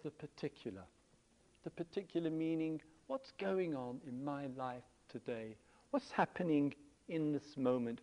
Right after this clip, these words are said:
for me, in this situation of sitting and walking and the cycle? What's actually going on? So sometimes our attention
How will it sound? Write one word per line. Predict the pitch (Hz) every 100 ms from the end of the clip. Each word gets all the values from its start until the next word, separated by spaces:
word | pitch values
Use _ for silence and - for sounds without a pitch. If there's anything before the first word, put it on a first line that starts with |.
| -
for | 127 117
me, | 113 107
in | 120 143
this | 135
situation | - - 151 - 139 123 127 - 123
of | -
sitting | 131 123 123 117
and | 120 113
walking | 135 127 - 120 113 - -
and | 131 117
the |
cycle? | 113 - 117 113 -
What's | 143 - - -
actually | - - - 139 127
going | 123 120 117
on? | 110 107 110 _ - - - - -
So |
sometimes | 190 277 285 254 254 233 196 - - 180
our | 190
attention | 190 - - 254 233 - 151 180